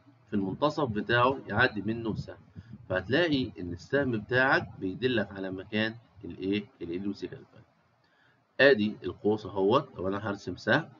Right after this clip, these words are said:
يبقى الاليوسيكال فالف فين؟ في المنطقه دي، يبقى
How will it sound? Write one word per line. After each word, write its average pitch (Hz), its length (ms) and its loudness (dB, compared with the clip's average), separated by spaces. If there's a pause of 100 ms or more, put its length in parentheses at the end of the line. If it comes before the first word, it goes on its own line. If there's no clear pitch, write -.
(100)
يبقى 85 260 -6
الاليوسيكال 98 580 -4
فالف 98 220 -2 (140)
فين؟ 104 280 0 (260)
في 123 280 0 (160)
المنطقه 85 680 -6 (280)
دي، 110 100 -12 (460)
يبقى 87 380 -6